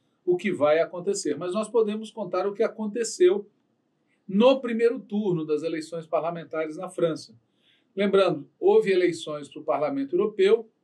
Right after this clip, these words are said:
o péssimo resultado do partido do presidente Macron foi acompanhado por um crescimento da extrema-direita,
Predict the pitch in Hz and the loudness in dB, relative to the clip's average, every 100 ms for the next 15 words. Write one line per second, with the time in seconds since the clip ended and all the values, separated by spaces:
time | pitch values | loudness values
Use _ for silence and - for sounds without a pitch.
0 | _ - 175 _ 214 240 233 - 196 175 | _ -8 -8 _ 4 4 4 -2 -2 4
1 | 180 170 147 151 143 135 135 147 143 - | 4 4 0 0 0 0 -4 -8 -8 -6
2 | 170 151 151 151 139 147 147 160 151 - | -8 -6 -6 -8 -8 -8 -8 -4 -4 -2
3 | - 151 190 208 _ _ _ _ 185 180 | -2 -2 -2 -8 _ _ _ _ 2 2
4 | 170 175 170 160 151 151 143 156 160 180 | 2 -2 -6 -4 -4 -4 -8 -12 -8 -2
5 | 180 - 165 143 147 139 139 143 - 139 | -2 -2 -6 -6 -8 -8 -8 -8 -8 -8
6 | 151 180 190 190 190 | -6 -2 0 0 -2